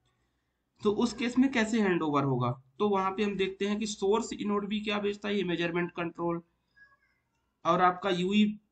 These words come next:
भेज देता है इसको मेजरमेंट रिपोर्ट, और फिर ये सोर्स इनोड भी हैंडओवर रिक्वायर्ड भेजता है। किसको? एमएमई को। ये हैंडओवर रिक्वायर्ड मैसेज भेजता है। और एमएमई जो क्या करेगा, हैंडओवर रिक्वेस्ट भेजेगा फिर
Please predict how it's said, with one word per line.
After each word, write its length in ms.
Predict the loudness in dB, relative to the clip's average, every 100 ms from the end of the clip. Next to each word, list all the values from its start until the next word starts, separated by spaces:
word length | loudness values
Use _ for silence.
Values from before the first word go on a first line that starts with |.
| -8
भेज 220 | 0 0
देता 300 | 2 -2 0
है 200 | 0 0
इसको 240 | 0 -2 0
मेजरमेंट 500 | 0 0 -2 -2 0
रिपोर्ट, 440 | 0 0 -6 -6 _ _ _ _ _ _ _ -6
और 140 | -6
फिर 260 | -4 -2 -2
ये 400 | 0 0 -2 -4 -12
सोर्स 520 | -8 0 0 0 -2
इनोड 280 | -2 -2 0
भी 140 | -2
हैंडओवर 680 | 0 0 0 2 2 0 -2
रिक्वायर्ड 680 | -4 -4 -2 2 2 2 0
भेजता 320 | -4 -4 -6
है। 140 | -6
किसको? 520 | -6 -8 -4 -4 -4 -8 -8
एमएमई 380 | -2 0 2 2
को। 280 | 0 -8 -8 _ _ _ _ _ _ _ _ _ -6
ये 60 |
हैंडओवर 580 | -2 0 0 0 -2 -2
रिक्वायर्ड 440 | -2 2 2 4
मैसेज 300 | 0 -4 -4
भेजता 300 | -4 -4 -4
है। 100 | -10 -12 _ _ _
और 380 | 0 0 0 -8 _ _ _ _ _ -8
एमएमई 420 | -2 0 2 4 4
जो 160 | 2
क्या 160 | -2 -4
करेगा, 300 | -2 -2 -2
हैंडओवर 520 | -2 -2 0 0 0
रिक्वेस्ट 460 | -2 -2 -2 -2 -2
भेजेगा 360 | -2 0 -2
फिर 200 | -4 -6